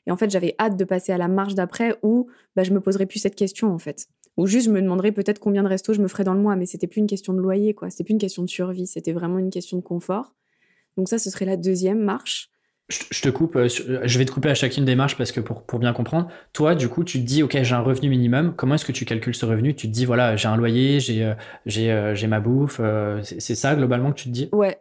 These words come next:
Speaker 1: c'est ça. Ouais, ouais, t'additionnes ton loyer, tes charges fixes et, euh, et tu te mets, euh, un, une petite variable, tu vois, pour tes plaisirs
Speaker 2: Hmm.
Speaker 1: perso, si t'as des abonnements, tu vois, Netflix ou les choses comme ça. Et en gros, tu
Speaker 2: Imprévu,
Speaker 1: fais
Speaker 2: euh.
Speaker 1: simplement le total.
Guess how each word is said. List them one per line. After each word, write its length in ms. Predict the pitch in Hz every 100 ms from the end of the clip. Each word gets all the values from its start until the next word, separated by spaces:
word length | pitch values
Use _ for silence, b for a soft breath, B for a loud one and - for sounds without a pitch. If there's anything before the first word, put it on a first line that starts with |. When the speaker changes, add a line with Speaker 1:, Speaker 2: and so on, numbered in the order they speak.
| -
Speaker 1:
c'est 200 | - 196
ça. 200 | - -
Ouais, 120 | 196
ouais, 160 | 196 180
t'additionnes 520 | 185 185 196 208 196
ton 120 | 202
loyer, 420 | 214 208 202 220 214
tes 160 | 208
charges 480 | 196 208 208 208 180
fixes 460 | 175 - 254 - 190 - b b b
et, 260 | 180 202 208
euh, 360 | 190 202 196 202 b b -
et 60 | 185
tu 160 | 190
te 100 | 190
mets, 300 | 196 208 226
euh, 40 | 214
un, 560 | 180 175 180 185 185 190 _ _ _ -
une 60 | 196
petite 240 | - 190
variable, 540 | 190 202 214 220 208
tu 140 | 196 190
vois, 160 | 196
pour 180 | 214 190
tes 160 | - 180
plaisirs 360 | - 185 180
Speaker 2:
Hmm. 60 | 127
Speaker 1:
perso, 280 | 120 113 233
si 120 | -
t'as 100 | 190
des 160 | 175 180
abonnements, 380 | 180 185 214
tu 100 | 208
vois, 100 | 185
Netflix 440 | 180 170 - 202 -
ou 40 |
les 60 | 185
choses 200 | 185 180
comme 180 | 175 180
ça. 200 | 214 220 b b
Et 80 | 190
en 60 | 196
gros, 100 | -
tu 60 |
Speaker 2:
Imprévu, 200 | 113 113
Speaker 1:
fais 60 | 117
Speaker 2:
euh. 60 | 120
Speaker 1:
simplement 340 | 104 107 98
le 80 | 202
total. 480 | 208 202 196 240